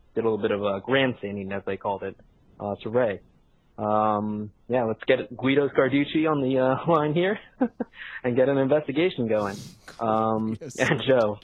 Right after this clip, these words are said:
Speaker 1: love, love the, uh, <laughs> Ray Lewis somebody. I was laughing actually really hard. I had to hold my laughter in at work <laughs> when I heard that line, listening in on my headphones. Uh, condoms are for the Washington Redskins.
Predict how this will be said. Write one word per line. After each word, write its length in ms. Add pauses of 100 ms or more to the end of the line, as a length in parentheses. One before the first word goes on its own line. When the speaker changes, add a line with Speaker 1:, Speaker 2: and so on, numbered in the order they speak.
Speaker 1:
love, 240
love 240
the, 200
uh, 120 (220)
<laughs> 60
Ray 100
Lewis 380
somebody. 340
I 60
was 120
laughing 440
actually 340
really 420
hard. 320 (380)
I 60
had 120
to 80
hold 200
my 120
laughter 380
in 120
at 100
work 260
<laughs> 60
when 100
I 80
heard 220
that 180
line, 300 (400)
listening 340
in 240
on 160
my 160
headphones. 460 (420)
Uh, 240 (100)
condoms 320
are 240
for 140
the 180
Washington 340
Redskins. 340